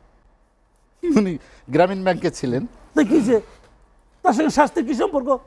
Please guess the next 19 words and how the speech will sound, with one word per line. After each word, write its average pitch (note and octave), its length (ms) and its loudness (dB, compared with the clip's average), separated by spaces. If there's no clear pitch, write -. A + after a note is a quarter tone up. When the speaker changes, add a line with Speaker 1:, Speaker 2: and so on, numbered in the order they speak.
Speaker 2:
এবং B3 100 2
উনি D4+ 180 4
কি D#4+ 120 4
করতেছেন? B3+ 520 0
বলেন C4 260 4
আপনি E4+ 200 0
কি F4 80 0
করতেছেন C4+ 360 0
উনি? A3+ 200 -2
উনি D#4+ 180 6
নিজে E4+ 280 6
বলুক E4 220 2
না B3 360 0
যে B3 60 0
আমি B3 120 0
স্বাস্থ্য C#4 300 -4
মন্ত্রণালয়ে C4 400 0
বিরাট C4+ 280 0
কাজ C4 120 -4